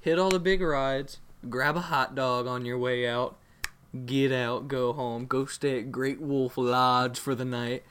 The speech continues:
and that's it. That's all you gotta do. I, I, I, I just don't like being at an amusement park for, like, nine hours. It's, it's just too long. My skin can't handle it. I have fair skin. <laughs> I'm gonna die.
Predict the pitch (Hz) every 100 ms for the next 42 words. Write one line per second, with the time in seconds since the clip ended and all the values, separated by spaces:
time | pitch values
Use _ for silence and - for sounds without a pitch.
0 | - - - 147 156 156 - 226 175 151
1 | - 180 165 156 160 151 151 208 170 87
2 | - - - - 131 - - - - 117
3 | 135 - 143 135 139 131 127 127 123 127
4 | 120 113 - - - 117 107 107 113 117
5 | 104 104 107 76 - 113 101 98 107 110
6 | 110 113 107 107 107 104 101 101 - -
7 | _ - - - - - 147 156 139 151
8 | 160 160 170 - - - 135 127 - 160
9 | 160 151 139 101 151 160 117 69 - -
10 | _ _ - - - 160 156 - 160 147
11 | 139 - 202 143 - - - - - -
12 | - - - - - - - - - -
13 | 202 208 170 139 131 214 147 -